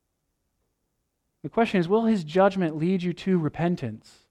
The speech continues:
and salvation? Or will you continue to rebel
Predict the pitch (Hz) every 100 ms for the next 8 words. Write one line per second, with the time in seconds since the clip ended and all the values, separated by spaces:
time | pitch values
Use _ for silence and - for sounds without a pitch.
0 | _ _ _ _ _ _ _ _ _ _
1 | 151 143 156 147 156 175 175 - 110 120
2 | _ _ _ _ _ _ _ _ _ _
3 | _ _ _ _ _ _ _ - 185 185
4 | 247 247 254 254 208 185 - 208 208 208
5 | 196 - 185 170 160 _ - 147 131 131
6 | 117 113